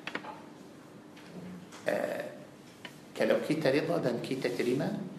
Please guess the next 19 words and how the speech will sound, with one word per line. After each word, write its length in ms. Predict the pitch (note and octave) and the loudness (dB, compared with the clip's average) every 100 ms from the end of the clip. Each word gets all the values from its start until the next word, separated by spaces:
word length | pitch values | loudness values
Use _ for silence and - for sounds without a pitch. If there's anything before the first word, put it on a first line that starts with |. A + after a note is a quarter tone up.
| - - - - - - - - - - - - - | -10 -14 -16 -16 -16 -16 -16 -16 -16 -16 -16 -16 -2
dapat 380 | B2 A#2+ C3 - | 0 4 4 2
pahala 340 | - A#2+ A2 | 0 2 2
besar 380 | A2 - - - - - - - - - - - - - - | 0 -2 -2 -6 -12 -14 -16 -16 -16 -16 -16 -16 -16 -16 -10
dunia 380 | A#2 B2+ B2+ A2 | 2 6 6 6
dan 180 | G#2+ - | 4 2
akhirat. 500 | - - - - - - - - - - - - - - - | -2 -6 -6 -8 -12 -14 -14 -14 -14 -16 -16 -14 -16 -12 4
Tapi 240 | B2+ B2 | 6 6
kita 240 | - D#3+ D3+ | 4 4 6
mesti 320 | D#3+ F3+ D#3 | 6 4 2
tahu 320 | E3 D3+ - | 2 2 2
apa 320 | D#3+ - - | 2 4 2
ujian 320 | B2 A#2+ A2 - | 0 -2 -2 -4
itu. 240 | - - - - - - - - - - - - - - - - - - - - - - - - | -8 -10 -10 -12 -14 -16 -16 -16 -14 -14 -16 -16 -16 -16 -16 -16 -16 -16 -18 -18 -18 -18 -16 -6
Apa 220 | - - C3 | -2 2 2
makna 260 | C#3 A#2+ G2+ | 4 4 2
ujian? 320 | - G#2 - - - - - - - - - - - - - - - - - - - - - - - - - | 0 -2 -6 -8 -12 -14 -16 -16 -16 -14 -12 -14 -16 -16 -16 -16 -16 -16 -16 -16 -16 -16 -16 -16 -16 -16 6
Apa 160 | D3 B2+ | 8 8
makna 320 | B2 B2 D3 E3 - - - - - | 4 2 0 -2 -6 -12 -14 -10 2
ujian? 320 | A#2 A2 | 4 4